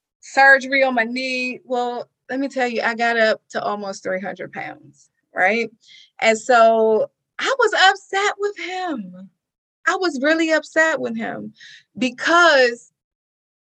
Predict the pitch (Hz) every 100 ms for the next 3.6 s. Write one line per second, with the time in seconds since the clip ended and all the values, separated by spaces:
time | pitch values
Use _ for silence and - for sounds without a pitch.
0 | _ _ _ - 339 330 285 311 339 294
1 | 220 214 - - 208 240 240 220 294 339
2 | 294 277 240 254 247 254 - 233 220 240
3 | 233 220 220 202 233 240